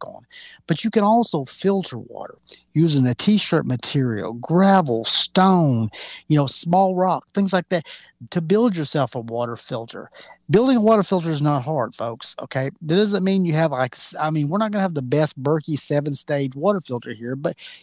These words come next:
you strain most of the particulate matter out with a T-shirt, maybe go through some sand to try to get as much of the particulate matter out, and then boil. Well, how you gonna boil yourself? Well, you're gonna boil the water out. How you gonna boil it? Well, that's because of fire.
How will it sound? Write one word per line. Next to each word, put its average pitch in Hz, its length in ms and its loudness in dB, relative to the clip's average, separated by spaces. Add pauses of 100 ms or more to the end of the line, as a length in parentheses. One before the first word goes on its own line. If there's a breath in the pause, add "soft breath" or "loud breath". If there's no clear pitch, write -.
you 180 120 0
strain 165 800 0
most 147 320 -2
of 208 40 -2
the 202 40 -2
particulate 185 640 -4
matter 160 340 -2
out 143 180 -4
with 165 120 -6
a 175 60 -6
T-shirt, 127 640 -6 (540 loud breath)
maybe 156 280 2
go 175 180 2
through 196 180 -2
some 190 200 -4
sand 160 560 0
to 156 60 -8
try 151 180 -2
to 160 80 -2
get 151 140 0
as 117 180 -4
much 151 220 -2
of 170 80 -4
the 156 80 -8
particulate 151 640 -6
matter 156 320 -4
out, 139 260 0
and 135 340 -8
then 160 280 2
boil. 175 480 -2 (520)
Well, 139 340 -4
how - 200 -8
you 127 200 -2
gonna 170 200 0
boil 202 260 0
yourself? 110 240 -4
Well, 117 100 -6
you're 127 120 -2
gonna 160 160 2
boil 208 240 2
the 220 60 2
water 196 280 2
out. 196 160 2
How 202 60 2
you 214 140 2
gonna 220 120 2
boil 226 240 -4
it? 151 60 -20
Well, 143 180 -12
that's 165 200 -12
because 175 460 -6 (360 loud breath)
of 190 180 0
fire. 120 680 -2